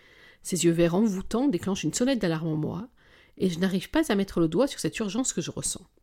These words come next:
Je l'observe plus attentivement et ne peux que constater qu'elle dégage une force associée à une délicatesse déconcertante.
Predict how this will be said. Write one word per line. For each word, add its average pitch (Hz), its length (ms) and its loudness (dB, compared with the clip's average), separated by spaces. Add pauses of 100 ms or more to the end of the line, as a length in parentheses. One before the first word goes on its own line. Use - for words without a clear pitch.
(580)
Je - 160 -6
l'observe 147 360 0
plus 214 140 -2
attentivement 202 580 0
et 294 80 4
ne 220 120 4
peux 190 220 2
que - 140 -4
constater - 640 -4
qu'elle 175 220 -2
dégage 185 320 2
une 190 140 2
force - 300 -2
associée 214 300 0
à - 20 4
une 190 140 2
délicatesse 208 680 0
déconcertante. - 1120 -8